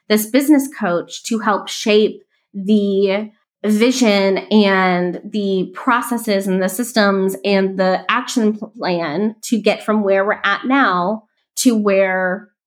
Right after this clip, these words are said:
we can go. If you are a full-time business owner and you aren't happy with where your business and or life is at currently,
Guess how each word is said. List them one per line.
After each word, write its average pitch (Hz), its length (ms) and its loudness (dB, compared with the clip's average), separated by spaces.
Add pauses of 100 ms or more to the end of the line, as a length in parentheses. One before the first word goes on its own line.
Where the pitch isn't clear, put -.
we 208 180 0
can 202 180 -2
go. 165 160 0 (500)
If 247 280 -2
you 277 420 4 (140)
are 208 720 2 (340)
a 220 140 -2
full-time 247 480 2
business 165 380 -8
owner - 440 -20 (240)
and 202 520 0 (340)
you 233 1040 0 (340)
aren't 226 360 0 (320)
happy 196 840 -2
with 208 200 -6
where 202 640 0
your 214 140 6
business 196 600 -2
and 202 300 0
or 190 380 -4
life 190 440 -2
is 185 240 -6
at 180 220 -4 (160)
currently, 180 720 -4